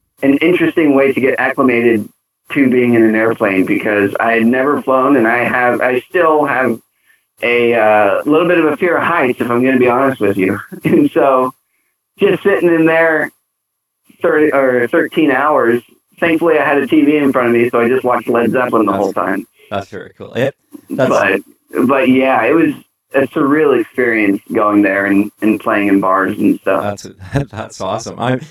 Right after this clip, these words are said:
Speaker 2: and you said thirteen hours, and I was thinking, "Thirteen hours? I'm in Toronto." And then I, beca-, and then I totally forgot. You're out in Sacramento, so it would be thirteen hours. It kinda threw me for a loop <laughs> there for a second. 'Cause for,
Speaker 1: Yeah.
Speaker 2: for me, I think it's, like, six, seven hours, right?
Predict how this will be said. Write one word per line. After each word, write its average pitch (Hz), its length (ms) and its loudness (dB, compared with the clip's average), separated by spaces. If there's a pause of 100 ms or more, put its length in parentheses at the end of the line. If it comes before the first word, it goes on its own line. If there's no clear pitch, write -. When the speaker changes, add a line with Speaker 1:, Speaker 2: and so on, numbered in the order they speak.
(100)
Speaker 2:
and 151 160 0
you 165 80 4
said 170 260 -2
thirteen 160 460 -2
hours, 127 340 -2
and 107 80 -2
I 110 60 0
was 107 100 -4
thinking, 107 220 -2
"Thirteen 165 420 -4
hours? 117 300 0
I'm 131 200 0
in 120 80 0
Toronto." 110 380 -2
And 101 180 -4
then 95 120 -4
I, 80 80 -8
beca-, - 340 -12 (120)
and 92 120 -6
then 92 240 -2 (320)
I 117 60 -6
totally 113 320 -4
forgot. 104 420 -4
You're 113 200 -2
out 101 140 0
in - 40 -10
Sacramento, 90 720 -6
so - 240 -14
it 76 100 -10
would 123 160 -2
be 87 140 -8
thirteen - 440 -16
hours. 78 360 -18
It - 100 -20
kinda 90 280 -12
threw 101 260 -14
me 90 140 -14
for 87 180 -14
a 85 40 -14
loop - 300 -6
<laughs> - 80 -6
there 156 180 0
for - 220 -6
a 117 100 -4
second. - 540 -14 (800)
'Cause 147 180 0
for, 185 120 0
Speaker 1:
Yeah. 123 260 -2
Speaker 2:
for 113 220 -2
me, 117 180 0
I 98 140 -2
think 95 180 -2
it's, 98 140 -4
like, - 160 -6
six, - 280 -6
seven 87 300 -4
hours, 85 420 -8
right? 87 280 -16